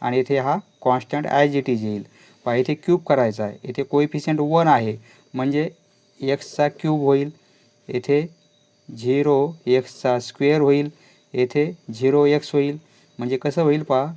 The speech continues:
एक्स क्यूब प्लस झिरो एक्स स्क्वेअर प्लस झिरो एक्स आणि मायनस थ्री याप्रमाणे होईल. पहा, झिरोने मल्टिप्लाय केलं तर ही टर्म कॅन्सल होईल, बरोबर आहे?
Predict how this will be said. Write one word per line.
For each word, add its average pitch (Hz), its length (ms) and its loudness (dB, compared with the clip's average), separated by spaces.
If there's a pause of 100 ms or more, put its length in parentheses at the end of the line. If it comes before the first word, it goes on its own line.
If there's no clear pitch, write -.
(100)
एक्स 127 360 -2
क्यूब 135 380 0 (200)
प्लस 135 500 0 (440)
झिरो 131 380 2
एक्स 135 280 0
स्क्वेअर 117 560 -6 (220)
प्लस 135 420 -2 (200)
झिरो 127 400 2
एक्स 131 380 -2 (340)
आणि 123 140 -8
मायनस 117 540 -4
थ्री 104 200 -10 (380)
याप्रमाणे 127 480 -2
होईल. 104 260 -8 (400)
पहा, 113 180 0 (240)
झिरोने 143 340 2
मल्टिप्लाय 147 500 0
केलं 151 260 -4 (140)
तर 120 40 -6
ही 123 120 0
टर्म 139 340 -2
कॅन्सल 139 300 -2
होईल, 123 200 2
बरोबर 143 320 0
आहे? 147 80 -2